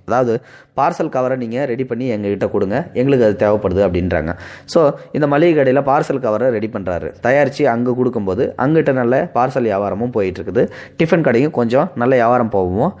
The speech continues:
முதலாளிக்கு கொஞ்சம் யோசனை வருது, "சரி, கொஞ்சம் எக்ஸ்டெண்ட் பண்ணி பெருசாக்கிடலாம்" அப்படின்னு சொல்லிட்டு நல்லா ஆல்ட்ரேஷன் பண்ணி பெயிண்டிங்லாம் அடிச்சு கொஞ்சம் பாதி கடையை வந்து கொடுத்துட்றாரு.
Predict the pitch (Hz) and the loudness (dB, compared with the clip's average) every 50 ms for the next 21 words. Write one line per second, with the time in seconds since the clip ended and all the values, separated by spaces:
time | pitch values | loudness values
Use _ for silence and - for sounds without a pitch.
0 | - - - - _ 113 131 165 180 170 151 135 123 143 143 139 127 120 120 120 | -16 -20 -20 -8 _ 0 2 4 4 4 2 0 -2 -2 -4 -4 -2 -2 -2 -2
1 | 123 123 - 120 110 95 92 87 107 143 170 - - 139 135 143 135 139 135 135 | -2 -4 -4 -4 -4 -4 -4 -2 -4 -4 -4 -2 0 2 2 4 4 4 4 4
2 | 139 127 110 - - 151 147 131 110 110 120 127 - 110 - - 123 113 98 104 | 4 2 2 2 2 2 2 4 4 2 2 2 0 0 2 2 0 0 2 0
3 | 92 95 98 92 85 85 95 98 - - 82 80 - - - - 113 113 127 139 | 0 0 0 -2 -2 -2 -4 -4 -4 -6 -6 -4 -6 -8 -6 -4 0 0 2 2
4 | 135 127 131 131 131 - 135 127 - 123 117 107 104 104 113 110 104 104 104 107 | 2 2 2 0 0 0 -2 -2 -2 -4 -4 -4 -4 -4 -4 -4 -2 -4 -2 -2
5 | 117 113 107 101 107 107 98 90 95 - 131 - - - - - - - _ - | -4 -4 -4 -4 -2 -2 -4 -4 -4 -4 -4 -4 -4 -6 -14 -20 -20 -12 _ 0
6 | 147 147 147 160 185 202 - - 127 135 156 165 160 139 139 135 143 147 139 120 | 0 2 4 2 2 0 0 -2 0 2 2 2 0 0 0 0 0 0 0 0
7 | 113 127 123 123 107 - 107 87 101 90 85 | 0 -2 -2 -4 -4 -4 -4 -2 -2 -2 0